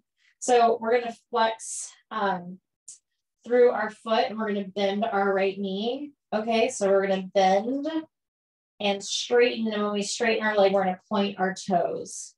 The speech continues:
okay? So bend and straighten, got three,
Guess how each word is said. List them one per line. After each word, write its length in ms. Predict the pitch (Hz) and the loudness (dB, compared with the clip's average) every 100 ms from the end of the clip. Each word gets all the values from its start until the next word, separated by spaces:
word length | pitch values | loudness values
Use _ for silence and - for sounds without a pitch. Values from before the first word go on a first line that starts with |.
| - | -16
okay? 280 | 202 220 220 226 | -14 -16 -18 -20
So 360 | - 196 185 180 | -8 -4 -4 -4
bend 480 | 202 196 196 196 190 - _ _ _ _ _ | -2 -2 -4 -8 -10 -16 _ _ _ _ _
and 220 | 185 175 | -16 -16
straighten, 760 | - - 240 240 226 233 226 233 _ _ _ _ _ _ _ - | -14 -4 0 0 -2 -8 -10 -12 _ _ _ _ _ _ _ -16
got 120 | - _ | -16 _
three, 720 | - 214 220 226 220 220 226 | -16 -4 2 4 4 2 -4